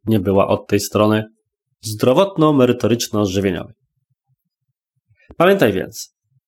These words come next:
jest kilka zmiennych, które mają wpływ na to, czy twoja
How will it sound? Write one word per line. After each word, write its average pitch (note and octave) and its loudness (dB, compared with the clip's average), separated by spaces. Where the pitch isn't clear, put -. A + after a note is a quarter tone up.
jest - 0
kilka G3 -2
zmiennych, A#2 0
które G2+ -2
mają G#2+ 0
wpływ - -4
na G2+ 0
to, G2+ -2
czy G2+ -6
twoja G2 -2